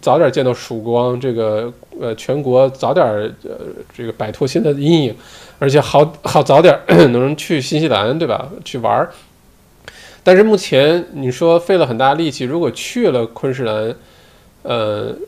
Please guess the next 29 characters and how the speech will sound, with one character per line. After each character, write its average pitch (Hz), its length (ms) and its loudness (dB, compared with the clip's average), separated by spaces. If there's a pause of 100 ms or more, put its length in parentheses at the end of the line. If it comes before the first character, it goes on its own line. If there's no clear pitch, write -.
是 - 180 -2
不 180 80 -6
是 190 100 -2
百 107 180 0
分 135 120 -4
之 180 60 2
一 - 20 2
百 127 80 0
安 143 200 0
全？ 120 380 -8 (100)
不 214 80 -2
知 196 120 -2
道 262 240 -4 (160)
啊， - 180 -14 (160)
希 220 220 2
望 214 120 6
是 143 120 0
安 110 120 0
全 - 240 -12
的。 - 80 -16 (480)
那 165 80 -2
到 190 160 8
了 175 120 8
九 117 240 0
月 135 140 2
中、 160 360 2
九 110 220 -4
月 160 140 0
底， 123 440 -12